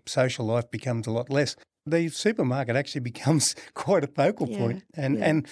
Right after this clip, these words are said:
Speaker 1: it's somewhere you can go
Speaker 2: Mm.
Speaker 1: and see your friends. And, uh, so I think it's a lot more than
Speaker 2: Mm.
Speaker 1: just getting some food to put in your,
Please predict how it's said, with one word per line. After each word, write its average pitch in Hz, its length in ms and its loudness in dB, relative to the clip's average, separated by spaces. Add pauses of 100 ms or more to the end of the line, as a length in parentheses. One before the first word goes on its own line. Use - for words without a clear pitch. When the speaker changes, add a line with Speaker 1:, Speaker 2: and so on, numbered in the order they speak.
(560)
Speaker 1:
it's - 200 -2
somewhere 170 280 4
you 143 100 4
can 190 300 2
go 104 240 2 (220)
Speaker 2:
Mm. 190 260 -6
Speaker 1:
and 123 180 -4
see 135 160 -4
your 120 140 0
friends. 127 420 -4
And, 113 320 -4
uh, 117 120 -4
so 170 240 4
I 175 100 4
think 214 180 2
it's - 140 0
a 143 40 2
lot 151 280 2
more 135 340 2
than 117 460 0
Speaker 2:
Mm. 120 40 -10
Speaker 1:
just 117 220 -4
getting 123 220 -2
some 110 160 -6
food 131 320 -2
to 110 40 -12
put 117 200 -10
in 113 100 -4
your, 113 180 -4